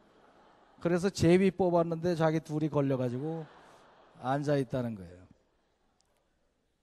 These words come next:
<laughs> 그래서 "아니, 재미없으면 진작 얘기를 하지 왜 이제 와서 얘기를 하냐." 어. 그래서 그때 즉흥적으로 생각난 게 "일주일만 더 들어봐라. 만약에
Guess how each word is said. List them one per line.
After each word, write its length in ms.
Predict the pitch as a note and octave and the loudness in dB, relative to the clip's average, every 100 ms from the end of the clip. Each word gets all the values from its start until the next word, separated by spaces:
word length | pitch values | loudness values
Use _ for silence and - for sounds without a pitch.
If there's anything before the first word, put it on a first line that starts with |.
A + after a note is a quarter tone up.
| _ | _
<laughs> 560 | - - - F3 - B2 - - - - - | -8 -8 -4 -6 -6 -14 -14 -20 -20 -20 -12
그래서 220 | - F#3+ E3 - - | -2 0 -2 -10 -10
"아니, 360 | - E3 G3+ F3+ | 0 2 4 0
재미없으면 460 | C#3 E3+ F#3+ F#3+ E3+ | 0 2 2 2 -4
진작 460 | D#3 G#3 A3+ G#3+ | 0 6 8 8
얘기를 320 | G#3 F#3+ F#3 | 6 6 6
하지 180 | F3 D#3 D#3+ E3+ | 6 6 4 6
왜 160 | E3 E3 | 6 6
이제 300 | C#3+ E3+ G#3 | 4 4 8
와서 320 | G3+ F3 F3 | 8 8 6
얘기를 340 | E3 D#3 D3 C#3 | 4 4 2 0
하냐." 600 | C#3 A#2 B2+ A#2+ G2 G2 _ _ _ _ | 0 -4 -6 -8 -10 -16 _ _ _ _
어. 460 | G#2+ A2 G2 F#2 F#2 _ _ _ _ _ _ _ _ _ - | -14 -12 -12 -14 -20 _ _ _ _ _ _ _ _ _ -10
그래서 360 | E3 E3 F#3+ | -6 -2 -2
그때 280 | E3+ E3 G3+ | -2 -4 -4
즉흥적으로 580 | - - F#3+ F#3 F3+ F3 | -6 -8 -6 -2 -2 -2
생각난 460 | E3 E3 E3 D#3+ E3 | -2 -2 -2 -4 -2
게 320 | F3 D#3+ C3 _ _ _ - | -2 -4 -6 _ _ _ -8
"일주일만 640 | C#3+ E3 F#3+ F3 E3+ D#3+ | -4 -4 0 0 0 -4
더 140 | C#3 B2 | -4 -6
들어봐라. 420 | A#2+ A2+ G#2+ G2+ | -4 -4 -6 -4
만약에 360 | A#2 E3 F#3+ | 0 0 0